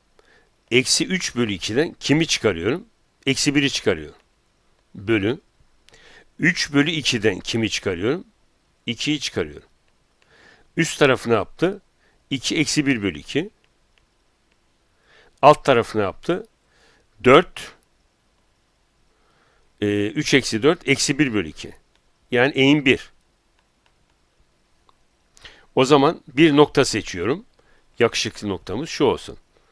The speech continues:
Y eksi artı bir eşittir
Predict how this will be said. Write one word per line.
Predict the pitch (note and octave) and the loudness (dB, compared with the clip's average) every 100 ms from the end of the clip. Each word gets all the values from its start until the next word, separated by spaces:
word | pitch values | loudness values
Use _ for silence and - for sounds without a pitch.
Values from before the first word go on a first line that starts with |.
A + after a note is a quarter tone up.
| _ _ _ _ _ _ _ _ - | _ _ _ _ _ _ _ _ -16
Y | G2+ A#2+ D3 D3+ D3+ - _ _ _ _ _ _ _ _ A#2+ | 2 6 6 6 0 -14 _ _ _ _ _ _ _ _ -2
eksi | A#2+ - - C#3 F#3 - _ _ _ _ - | 0 0 0 -2 -4 -12 _ _ _ _ -2
artı | G#2+ F2+ F#2+ D2+ | -2 -2 -10 -8
bir | F#2+ C3 _ _ _ _ _ G#2+ | -8 -10 _ _ _ _ _ -8
eşittir | G#2+ D#3 C#3+ D3 D#3+ | -4 -4 -2 -4 -4